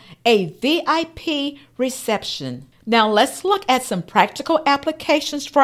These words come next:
our lesson. Number one, name three important things about the rapture and share them with close friends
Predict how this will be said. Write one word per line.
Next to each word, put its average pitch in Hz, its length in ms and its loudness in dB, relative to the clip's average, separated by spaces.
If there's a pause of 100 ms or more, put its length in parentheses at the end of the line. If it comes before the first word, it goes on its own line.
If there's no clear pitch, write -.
(100)
our 269 160 4
lesson. 185 560 -2 (500)
Number 196 500 2
one, 294 640 0 (500)
name 262 680 0 (400)
three 294 420 -2
important 320 640 2
things 262 520 -2 (260)
about 220 420 2
the 190 120 -2
rapture 240 760 -4 (320)
and 254 180 2
share 311 360 4
them 302 220 -2
with 202 220 -4
close - 400 0
friends 269 580 -2